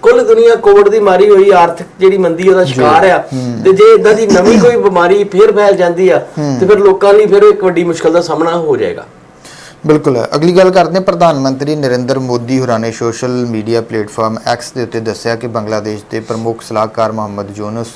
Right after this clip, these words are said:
Speaker 2: ਹੋਰਾਂ ਦਾ ਉਹਨਾਂ ਨੂੰ ਕਾਲ ਆਇਆ ਤੇ ਹਿੰਦੂਆਂ ਦੇ ਸਬੰਧ ਦੇ ਵਿੱਚ ਜਾਂ ਘੱਟ ਗਿਣਤੀਆਂ ਜਿਹੜੀਆਂ ਬੰਗਲਾਦੇਸ਼ ਦੇ ਵਿੱਚ, ਉਹਨਾਂ ਸਬੰਧ 'ਚ ਗੱਲ ਹੋਈ ਹੈ।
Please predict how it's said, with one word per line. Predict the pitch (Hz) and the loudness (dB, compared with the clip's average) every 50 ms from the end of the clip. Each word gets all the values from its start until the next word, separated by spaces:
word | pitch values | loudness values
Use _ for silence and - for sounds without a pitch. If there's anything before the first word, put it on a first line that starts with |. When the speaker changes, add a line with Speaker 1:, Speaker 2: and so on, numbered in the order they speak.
| - - - | -18 -12 -10
Speaker 2:
ਹੋਰਾਂ | 107 104 98 | -8 -8 -8
ਦਾ | 95 101 98 | -8 -10 -10
ਉਹਨਾਂ | 101 104 107 | -10 -10 -12
ਨੂੰ | 104 104 101 - | -12 -12 -14 -10
ਕਾਲ | - 107 101 104 104 104 | -6 -4 -4 -4 -2 -2
ਆਇਆ | 101 104 104 104 | -2 -2 -4 -4
ਤੇ | 104 - 113 | -6 -10 -14
ਹਿੰਦੂਆਂ | 104 113 110 104 104 104 104 107 113 113 | -12 -12 -14 -14 -14 -12 -10 -10 -10 -8
ਦੇ | 113 113 110 110 110 - - - - - - - - | -6 -6 -6 -8 -10 -14 -20 -20 -20 -20 -20 -20 -20
ਸਬੰਧ | - - 123 120 117 117 113 | -14 -6 -4 -4 -4 -2 -4
ਦੇ | 117 113 | -6 -4
ਵਿੱਚ | 110 107 107 | -6 -6 -6
ਜਾਂ | 110 107 104 - 120 | -8 -10 -4 -4 -4
ਘੱਟ | 113 - 113 | -4 -4 -6
ਗਿਣਤੀਆਂ | 101 107 107 107 101 113 110 110 | -10 -10 -12 -12 -12 -12 -12 -10
ਜਿਹੜੀਆਂ | 107 104 113 113 110 | -10 -10 -10 -10 -10
ਬੰਗਲਾਦੇਸ਼ | 107 104 104 104 101 101 101 107 - 143 - - | -10 -12 -10 -8 -8 -8 -8 -8 -16 -16 -16 -16
ਦੇ | - | -14
ਵਿੱਚ, | 107 104 101 - | -14 -12 -12 -12
ਉਹਨਾਂ | 117 110 107 107 | -12 -10 -10 -12
ਸਬੰਧ | 104 - 104 104 104 | -12 -12 -16 -16 -16
'ਚ | - - - | -16 -12 -12
ਗੱਲ | 98 95 | -12 -12
ਹੋਈ | 104 98 92 98 | -12 -18 -20 -20
ਹੈ। | 104 - - | -20 -20 -20